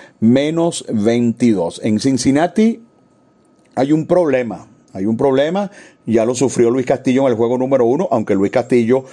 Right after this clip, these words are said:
fue vapuleado, ojo, Luis Castillo fue muy bateado, pero, pero fue perjudicado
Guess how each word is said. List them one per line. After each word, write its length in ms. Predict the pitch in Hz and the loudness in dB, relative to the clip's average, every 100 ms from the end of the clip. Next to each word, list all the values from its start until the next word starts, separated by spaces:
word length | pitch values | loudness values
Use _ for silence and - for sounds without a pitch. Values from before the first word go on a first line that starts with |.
| - - | -20 -8
fue 260 | - 113 | 0 2
vapuleado, 640 | 123 120 135 127 127 123 107 | 2 0 2 2 2 2 2
ojo, 260 | 123 98 | 2 0
Luis 100 | 90 | -4
Castillo 300 | - 107 123 | -2 2 2
fue 200 | 117 127 | 2 0
muy 200 | 120 127 | 0 0
bateado, 520 | 127 135 170 147 135 135 - - _ | 0 2 2 2 0 -4 -16 -20 _
pero, 560 | 175 208 160 131 156 160 - _ | -2 0 2 2 0 -6 -20 _
pero 360 | 120 123 123 180 | 0 2 2 -2
fue 220 | - 110 | -2 -2
perjudicado 880 | 131 127 131 107 87 110 113 131 | 0 0 2 0 0 0 2 0